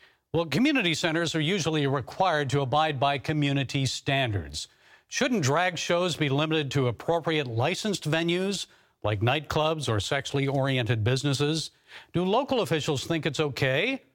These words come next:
to violate ordinances and expose children to this? Maybe not this Texas drag show, but other similar shows have exposed children to breasts and genitalia. Is this what we want for our children?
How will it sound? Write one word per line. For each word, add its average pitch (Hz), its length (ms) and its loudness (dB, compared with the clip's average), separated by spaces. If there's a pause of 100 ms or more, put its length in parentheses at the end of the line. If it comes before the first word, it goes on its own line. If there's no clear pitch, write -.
(140)
to 127 80 2
violate 156 460 2
ordinances 175 580 0
and 135 100 0
expose 131 420 -2
children 143 400 -2
to 196 80 -2
this? 196 360 -2 (600)
Maybe 208 220 2
not 165 280 0
this 233 260 0
Texas 160 420 -2
drag 131 320 0
show, 156 220 0
but 180 140 0
other 220 320 0
similar 262 380 0
shows 127 520 0 (220)
have 156 200 0
exposed 190 500 -2
children 139 380 -2
to 135 120 -2
breasts 131 480 -2
and 147 120 0
genitalia. 120 720 0 (260)
Is 151 240 0
this 180 260 -2
what 170 160 -2
we 151 140 0
want 135 280 0
for 127 180 0
our 120 100 2
children? 123 520 -2